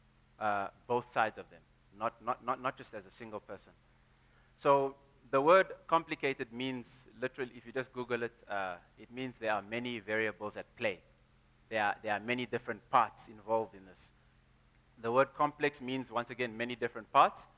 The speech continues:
and is therefore difficult to understand. And that leads me to my, really where I want to start landing. Uh, not landing, but start with my point. Is, um, any relationship will be complicated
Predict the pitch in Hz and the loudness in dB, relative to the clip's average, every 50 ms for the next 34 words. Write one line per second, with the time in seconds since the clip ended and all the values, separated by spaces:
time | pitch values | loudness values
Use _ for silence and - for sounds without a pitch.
0 | _ _ _ - 107 104 107 104 92 107 117 123 - - 123 117 110 120 113 - | _ _ _ -12 -12 -12 -12 -12 -4 -2 -2 0 0 0 -2 -2 -2 -4 -8 -10
1 | 127 - 120 113 - 110 101 101 98 92 92 - - 120 107 95 87 - _ _ | -8 -8 -8 -8 -6 -8 -10 -10 -10 -12 -18 -8 -4 -4 -4 -4 -6 -12 _ _
2 | _ _ _ _ _ _ _ _ _ _ _ _ _ _ - 123 151 160 147 147 | _ _ _ _ _ _ _ _ _ _ _ _ _ _ 0 2 2 2 2 -2
3 | 156 147 - 147 139 135 - 135 117 113 107 101 98 95 90 - - _ _ _ | -6 -6 -4 -6 -8 -8 -8 -4 -2 0 0 0 0 -2 -6 -10 -14 _ _ _
4 | _ _ _ _ _ _ _ - 110 123 135 135 127 120 117 110 104 104 104 110 | _ _ _ _ _ _ _ -6 -2 0 0 0 0 2 2 4 4 4 2 2
5 | 113 110 - - - - - 127 123 117 - 107 107 107 107 110 107 95 90 - | 0 -4 -10 -16 -18 -4 0 2 2 2 0 0 -2 0 0 -2 -4 -8 -18 -20
6 | _ _ _ _ _ _ _ _ _ _ _ _ _ _ _ _ _ 107 107 104 | _ _ _ _ _ _ _ _ _ _ _ _ _ _ _ _ _ -2 -2 0
7 | 98 107 113 - 104 104 107 110 107 104 117 117 98 95 92 - - - 120 113 | 0 -2 -4 -4 -2 -2 -2 -2 -2 -4 -12 -14 -14 -14 -14 -4 0 2 2 2
8 | - 110 - - 98 95 - - 123 110 101 - - - - - - - - - | 2 -2 -8 -8 -8 -8 -4 -2 -2 -2 -2 -6 -16 -20 -20 -20 -20 -20 -20 -20
9 | - - - - - - - - - - - - _ _ - - _ _ _ _ | -20 -20 -20 -20 -20 -20 -20 -20 -20 -20 -20 -20 _ _ -20 -20 _ _ _ _
10 | _ - - 123 117 113 120 120 117 113 113 107 104 104 - - - - - _ | _ -8 -6 -6 -2 0 2 4 4 4 2 0 -2 -8 -18 -20 -20 -20 -20 _
11 | _ _ _ _ _ _ _ _ _ - 156 170 175 170 160 143 131 120 123 127 | _ _ _ _ _ _ _ _ _ 0 0 0 2 0 0 0 0 0 0 -2
12 | - 131 - - 123 - 110 107 - 104 - - - 123 120 - - - - - | -4 -6 -8 -10 -8 -8 -12 -14 -14 -16 -6 -2 -2 -2 -2 -4 -8 -14 -12 -12
13 | 104 - - 131 - | -12 -10 -10 -12 -14